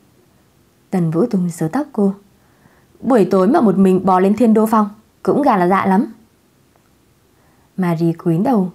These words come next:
qua một lúc mới khẽ cười. "Tôi còn dám đi theo anh là một người xa lạ mà."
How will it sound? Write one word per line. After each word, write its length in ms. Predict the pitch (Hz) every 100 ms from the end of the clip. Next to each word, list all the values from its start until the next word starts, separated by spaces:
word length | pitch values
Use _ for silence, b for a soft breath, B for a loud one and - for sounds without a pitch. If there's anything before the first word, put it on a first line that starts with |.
| -
qua 160 | 175
một 140 | 175 165
lúc 240 | 214 330
mới 220 | 190 180
khẽ 200 | 170 - -
cười. 260 | 226 185 175 _ _ b b b b b b b _ _
"Tôi 200 | 214 208
còn 160 | 208 196
dám 180 | 185 202
đi 120 | 302
theo 140 | 269
anh 280 | 226 208 202
là 60 | 185
một 160 | 180
người 140 | 185 185
xa 200 | 214 208
lạ 200 | 214 175
mà." 240 | 175 175